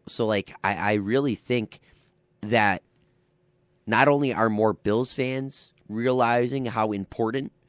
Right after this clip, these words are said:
and, you know, just how good Milano is to, for this defense, the league is realizing it too. And it's not just certain creators or certain people. It's big outlets, and, you know, they're really giving Milano the credit he deserves.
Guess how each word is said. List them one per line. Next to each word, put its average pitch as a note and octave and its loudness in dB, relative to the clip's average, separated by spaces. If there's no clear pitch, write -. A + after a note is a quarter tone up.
and, G#2 -2
you A2 -10
know, G#2 -2
just G2+ -6
how G#2+ -2
good A2+ 0
Milano G2+ -4
is G#2+ -4
to, G#2+ -16
for G#2+ -2
this F2 -4
defense, G2+ -8
the F#2 -6
league A#2 -4
is F2+ -4
realizing F2 -2
it - -18
too. - -6
And F#2 -4
it's - -8
not C3+ 0
just A#2 -2
certain A#2 -4
creators F#2 -4
or D#2+ -14
certain F2+ -8
people. F2 -6
It's F2+ -14
big G#2+ 0
outlets, - -4
and, E2 -10
you F2 -8
know, E2 -8
they're D#2+ -8
really F2+ -4
giving D#2 -8
Milano E2 -6
the - -14
credit - -10
he D2+ -12
deserves. - -18